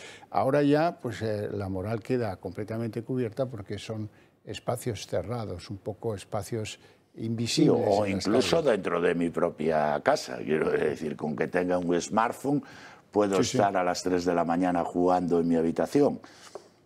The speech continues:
Speaker 2: Es decir,
Speaker 1: De los que os llegan, ¿cuántos son jóvenes?
Speaker 2: Pues en
Speaker 1: Jóvenes.
Speaker 2: estos momentos más del, del treinta por cien de los pacientes que recibimos tienen menos de veintiséis años. Y aquí siempre hago una acotación.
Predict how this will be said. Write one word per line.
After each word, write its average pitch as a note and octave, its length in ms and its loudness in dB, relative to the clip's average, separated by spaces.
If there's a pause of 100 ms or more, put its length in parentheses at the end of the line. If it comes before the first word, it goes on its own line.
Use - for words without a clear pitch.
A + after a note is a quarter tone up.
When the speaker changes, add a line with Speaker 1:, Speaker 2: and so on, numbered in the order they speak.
(360)
Speaker 2:
Es C#2+ 140 -6
decir, - 240 -6
Speaker 1:
De B2 100 0
los A#2 220 0
que A#2+ 140 0
os G#2+ 160 2
llegan, C3 320 0
¿cuántos B2+ 440 -6
son A2+ 300 -4
jóvenes? E2 720 -4 (680)
Speaker 2:
Pues G2+ 260 2
en A#2+ 60 4
Speaker 1:
Jóvenes. C#3 140 4
Speaker 2:
estos C#3 260 4
momentos C3+ 540 2
más A#2 280 2
del, G2 720 4
del F2+ 200 0
treinta G2+ 400 0
por E2 160 -2
cien F#2 260 2
de D#2+ 80 2
los D#2 160 -2
pacientes D#2 480 -2
que E2 100 -2
recibimos D#2+ 640 -2
tienen E2+ 320 2
menos D2+ 300 0
de C2 80 -6
veintiséis A1 580 -8
años. - 380 -18 (1400)
Y E2 140 4
aquí F#2+ 260 0
siempre F#2+ 380 0
hago F#2 180 4
una F#2+ 200 2
acotación. F2 760 0